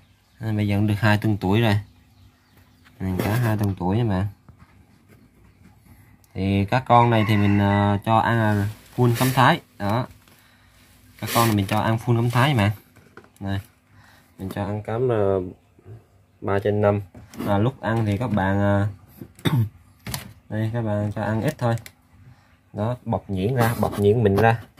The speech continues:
Đó. Đó, bọc nhuyễn mình ra bạn, đừng để nguyên hạt. Đó. Đấy chưa? Cá ăn rất dữ mà. Đó. Cho bên mình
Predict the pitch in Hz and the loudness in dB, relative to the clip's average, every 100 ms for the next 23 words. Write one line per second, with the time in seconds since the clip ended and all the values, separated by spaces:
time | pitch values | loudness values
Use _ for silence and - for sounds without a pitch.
0 | - - - - _ - - - _ _ | -18 -12 -12 -14 _ -14 -14 -18 _ _
1 | _ - 101 127 - _ _ _ _ - | _ -8 -4 -4 -6 _ _ _ _ -20
2 | _ _ _ _ _ _ _ 135 120 110 | _ _ _ _ _ _ _ -8 -4 -2
3 | 98 104 113 117 101 110 120 98 107 - | 0 2 4 4 4 2 2 2 2 -2
4 | 120 101 98 101 127 117 117 98 101 - | -4 0 2 2 2 2 2 2 0 -4
5 | 104 123 131 - - - _ - 95 110 | -4 -4 -6 -14 -20 -20 _ -8 -4 -2
6 | 107 - - 1017 - - - - 831 - | 0 -2 -4 -8 -8 -8 -10 -12 -12 -12
7 | - - - 135 - 113 131 104 98 120 | -12 -10 -2 -2 0 -2 -2 0 2 2
8 | 104 104 - _ _ _ _ - - - | 2 0 -4 _ _ _ _ -20 -20 -20
9 | _ _ _ _ - 110 104 110 131 - | _ _ _ _ -18 -8 -6 -4 -6 -10
10 | _ _ _ _ 147 _ _ _ _ - | _ _ _ _ -20 _ _ _ _ -20
11 | - - - - _ _ _ _ _ - | -20 -20 -20 -20 _ _ _ _ _ -6
12 | 107 113 107 101 101 | 0 2 4 2 2